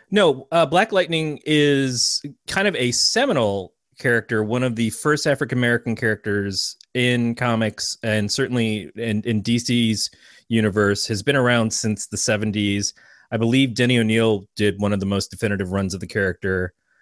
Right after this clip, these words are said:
uh, but he was in Batman the Outsiders in the eighties.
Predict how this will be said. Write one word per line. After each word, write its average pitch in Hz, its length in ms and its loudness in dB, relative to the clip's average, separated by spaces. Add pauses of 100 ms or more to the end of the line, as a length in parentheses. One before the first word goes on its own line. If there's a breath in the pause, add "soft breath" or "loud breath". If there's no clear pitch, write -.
(460)
uh, 110 100 0
but 104 340 0
he 127 280 2
was 120 380 2
in 117 280 -2
Batman 120 380 0
the 107 160 2
Outsiders 143 840 0
in 120 240 0
the 113 300 -4
eighties. 120 640 -2